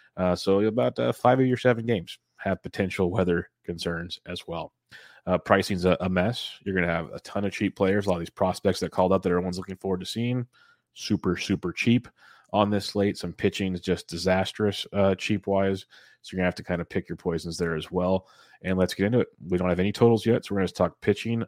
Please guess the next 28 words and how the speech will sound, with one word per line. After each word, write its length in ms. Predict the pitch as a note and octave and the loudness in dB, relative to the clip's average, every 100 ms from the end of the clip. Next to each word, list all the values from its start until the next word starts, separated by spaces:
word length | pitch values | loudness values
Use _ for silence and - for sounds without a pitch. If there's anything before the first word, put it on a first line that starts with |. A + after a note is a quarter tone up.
| _ | _
right 320 | E2+ F#2+ G2 | -6 0 0
out 220 | F#2+ G2 | 0 -2
the 80 | - | -4
gate 260 | F2 G2+ - | 0 0 0
here. 340 | A#2+ A#2 A#2 - - - - | 0 2 0 -4 -20 -20 -2
And 180 | G2+ G2 | 2 4
this 120 | F#2+ | 2
keeps 240 | - C3 - | 2 0 2
changing 420 | - G#2 G2 F#2 | 0 2 2 -2
'cause 160 | E2+ | -2
Scherzer 420 | - - G#2 G2 G2+ | -4 0 0 2 2
was 180 | F#2+ | 4
up 180 | G2 F#2 | 2 2
there. 180 | G2 F#2 | 0 0
Now 220 | F2+ F2 | 0 -4
Scherzer's 500 | E2+ F2+ E2 E2 - | -6 -8 -8 -8 -6
not 220 | G2 G2 | 4 6
up 160 | F#2+ - | 6 2
there. 360 | G2 F#2+ F#2 - - - _ - | 2 4 4 0 -14 -20 _ -4
Um, 460 | F2+ E2 D#2+ C#2+ | -2 -2 -4 -10
so 140 | - - | -14 -16
keep, 280 | - A2+ - | -2 -2 0
keep 280 | A#2 G#2 | -2 -2
in 80 | G2+ | -2
mind, 300 | G2 F#2 F2+ | 0 0 0
now 160 | F2+ F#2+ | 2 0
Tyler 320 | - F#2+ F#2+ | 2 2 2
Miguel 480 | F#2 F2 G2 F2 | 0 0 0 0